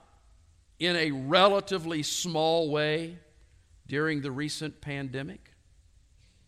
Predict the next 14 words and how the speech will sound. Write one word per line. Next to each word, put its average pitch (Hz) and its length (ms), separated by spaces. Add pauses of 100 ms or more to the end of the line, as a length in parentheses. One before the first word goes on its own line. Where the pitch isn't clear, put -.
(440)
When 180 320
members 240 680 (180)
of 147 120
a 139 60
family 208 760 (840)
took 208 280
opposing 190 680
sides 185 880 (600)
on 151 240
issues 180 520
like 160 380 (500)
masking 180 920 (1040)
or 117 180
vaccines 185 1300